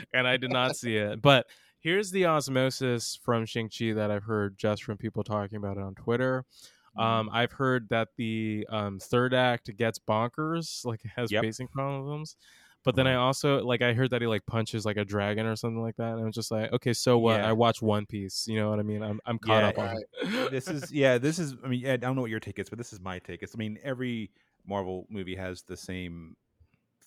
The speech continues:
Speaker 2: same critique when it comes to third act because that's what, that's what they want. Like, they wanna have the big fight. Like, that's what they want. I get it. This third se-, the third s-,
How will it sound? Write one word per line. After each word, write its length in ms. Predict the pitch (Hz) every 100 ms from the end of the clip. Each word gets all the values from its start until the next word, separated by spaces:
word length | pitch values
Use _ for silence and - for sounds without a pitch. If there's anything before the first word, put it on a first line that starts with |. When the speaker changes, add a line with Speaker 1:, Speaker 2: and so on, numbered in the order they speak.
| - _ _
Speaker 2:
same 320 | - - 117 104
critique 340 | - 110 95
when 60 | 95
it 80 | -
comes 120 | -
to 60 |
third 200 | - 87
act 160 | 87 -
because 200 | - 85
that's 200 | 87 - _ _ _
what, 180 | 87 87 _ _ _ -
that's 140 | 101
what 100 | 110
they 80 | 101
want. 220 | 95 90
Like, 140 | 82 -
they 100 | 95
wanna 200 | 110 98
have 220 | 98 85
the 100 | 92
big 240 | 90 85
fight. 240 | - 82 71
Like, 100 | 78
that's 240 | 95 92 - _ _
what 120 | 90 -
they 140 | 123
want. 200 | 151 92
I 80 | 90
get 140 | 98
it. 120 | 80 _ _ - - - -
This 180 | 117 151
third 260 | - 196 -
se-, 200 | - 160
the 80 | 135
third 380 | - 143 156 151
s-, 500 | - - - - -